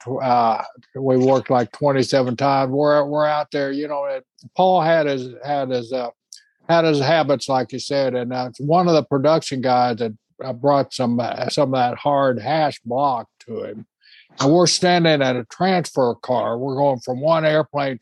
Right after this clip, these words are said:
to another airplane. We get all sacked up in this little, little trolley taking us over the next airplane. And we look out the window. Here comes this German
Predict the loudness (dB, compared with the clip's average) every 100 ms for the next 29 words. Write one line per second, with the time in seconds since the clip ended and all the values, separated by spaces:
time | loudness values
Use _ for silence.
0 | -6 -4 0 0 2 0 -2 -8 -10 -12
1 | -12 _ _ _ _ _ _ 0 2 4
2 | 4 4 2 2 0 0 0 0 0 -2
3 | -2 -4 -6 -6 -2 0 0 -2 -2 0
4 | 0 -2 -2 2 2 2 -2 -2 -4 -4
5 | -8 -8 -6 -6 -2 0 0 0 0 0
6 | -2 -6 -6 -12 _ -20 -20 -6 0 2
7 | 4 4 4 2 2 0 -2 -4 -2 0
8 | 0 -2 -6 _ _ _ _ _ _ _
9 | -2 0 0 2 2 2 0 0 0 0
10 | 2 -2